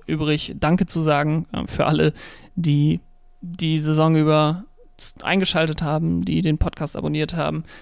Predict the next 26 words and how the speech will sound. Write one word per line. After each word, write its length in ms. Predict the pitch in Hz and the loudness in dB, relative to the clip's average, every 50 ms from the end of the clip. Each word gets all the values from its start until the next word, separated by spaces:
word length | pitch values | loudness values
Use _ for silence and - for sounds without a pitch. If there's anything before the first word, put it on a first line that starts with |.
| - - - | -20 -14 -10
die 60 | 185 | -8
den 100 | 180 175 | -6 -4
Podcast 420 | - 170 156 - - 156 147 - | -2 -2 -4 -4 -6 -8 -8 -6
bewertet 440 | - 147 139 139 147 - 147 139 - | -6 -4 -2 -2 -2 -2 -4 -6 -6
haben. 320 | 147 143 143 139 139 139 - | -4 -4 -2 -2 -2 -2 -2
Ähm, 320 | - 143 139 143 139 - - | -2 -2 -2 -2 -2 -2 -4
es 260 | 165 - - - - - | -4 -4 -6 -6 -8 -10
war 320 | - 147 - 151 156 151 | -12 -6 -2 0 2 2
mir 180 | 151 147 143 139 | 2 2 2 2
wieder 340 | 151 - 151 143 139 139 - - - - - - - | 2 2 2 2 2 0 -4 -8 -14 -20 -20 -14 -4
eine 160 | - 170 175 170 | 0 0 2 2
große 260 | 180 196 208 - 190 | 2 0 0 0 -2
Freude 400 | - - - 180 190 175 156 151 | -2 0 2 4 4 4 2 -2
diese 240 | 147 147 165 143 147 | -4 -4 -6 -6 -6
Saison. 400 | 147 147 147 156 151 160 175 165 | -6 -4 -2 0 0 2 2 2
Es 160 | 147 - - | 0 0 0
war 260 | 160 151 147 151 151 - - - - - - | 0 2 2 2 0 -2 -8 -20 -20 -14 -6
nicht 240 | - 160 151 151 - | -2 0 0 0 0
immer 200 | 147 160 156 151 | -2 -2 0 0
möglich 380 | 156 180 196 - 165 160 - - | 0 0 -2 -4 -4 -6 -4 -2
für 100 | 170 160 | -2 -2
mich, 300 | 160 151 156 - - 131 | 0 -2 -2 -4 -6 -6
ähm, 260 | 135 139 139 139 151 | -6 -4 -4 -4 -4
den 180 | 175 139 139 143 | -2 -2 -2 -2
Podcast 500 | - - 156 - - - 151 139 - - | -2 -4 -6 -6 -8 -8 -6 -6 -4 -2
so 280 | - 139 135 135 180 | 0 0 0 0 -2